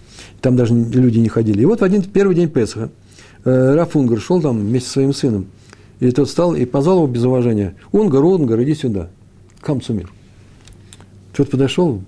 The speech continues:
потому что странно, а че он <laughs> просит. И тот показал ему витрину: «Видишь,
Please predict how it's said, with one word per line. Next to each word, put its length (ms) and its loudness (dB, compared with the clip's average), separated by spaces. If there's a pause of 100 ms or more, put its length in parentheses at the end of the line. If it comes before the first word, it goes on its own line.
(140)
потому 300 -8
что 80 -18
странно, 280 -4
а 60 -6
че 180 -6
он 100 -6 (240)
<laughs> 160 -2 (200)
просит. 280 -4 (800)
И 60 -6
тот 160 0
показал 360 2
ему 380 0
витрину: 460 0
«Видишь, 340 -2